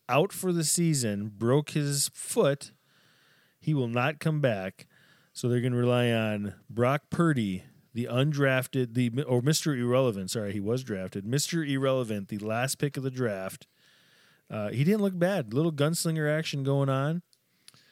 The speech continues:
Uh, I'm sure they'll have a different game plan going to next week, but the Dolphins were in it for a while, and then the, the Niners just kinda overtook them in the end there and made the score look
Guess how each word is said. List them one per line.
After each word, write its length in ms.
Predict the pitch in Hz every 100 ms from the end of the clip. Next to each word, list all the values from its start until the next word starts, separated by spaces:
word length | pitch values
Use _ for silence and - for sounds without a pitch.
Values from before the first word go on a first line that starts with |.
| _ _ -
Uh, 520 | 107 101 101 98 101
I'm 140 | 107 110
sure 460 | 139 131 127 123 - _ _
they'll 140 | 131 120
have 140 | 117
a 40 | 113
different 280 | 120 107
game 200 | 110 123 120
plan 200 | 127 117
going 240 | 117 110
to 60 | 117
next 240 | 123 -
week, 220 | 135 147 -
but 220 | 110 98 - _ _ _ _ _ _ _
the 100 | 117
Dolphins 960 | 110 123 147 160 156 151 151 - - - -
were 240 | 120 151
in 200 | 160 156
it 120 | 190 139
for 200 | 151 135
a 80 | 131
while, 760 | 139 160 175 113 104 104 110 _ _
and 160 | 120 120
then 120 | 113
the, 140 | 113 104 _
the 260 | 123 113 107
Niners 440 | 110 123 143 139 113
just 240 | 113 -
kinda 420 | 123 120 107 101
overtook 560 | 82 120 131 120 135 123
them 180 | 107 101
in 100 | 101
the 120 | 104
end 180 | 104 95
there 260 | 90 92 - _ - _ _ -
and 160 | 104 107
made 180 | 113
the 100 | 107
score 400 | 101 - 117 113
look 460 | 110 107 101 -